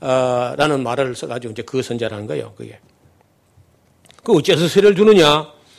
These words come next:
요한이 대답하여 그러되, "나는 물로서 세례를 주는 정도지만은 너희 가운데 너희가 알지 못하는 한 분이 서 있다야." 예?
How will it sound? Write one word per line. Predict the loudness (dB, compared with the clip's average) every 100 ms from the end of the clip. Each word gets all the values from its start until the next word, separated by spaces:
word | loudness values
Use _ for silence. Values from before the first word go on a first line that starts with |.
| _ _ _ -6
요한이 | 0 4 6 4
대답하여 | 2 0 0 -2
그러되, | -2 -2 -2 -4 -12 _ _ -10
"나는 | -4 0 4 4 2 0
물로서 | -2 -2 -2 -2
세례를 | -2 0 -2
주는 | -2 -4
정도지만은 | -2 -4 -4 -4 -4 -4 -2 0 0
너희 | 2 2 2
가운데 | -2 -2 -4 -8 -4
너희가 | -2 -2 -2 -2
알지 | -2 -2
못하는 | -4 -4 -6 -8 -12 _
한 | -14 -10
분이 | -8 -8
서 | -6
있다야." | -8 -10 -12 -12 -14 _ _
예? | -16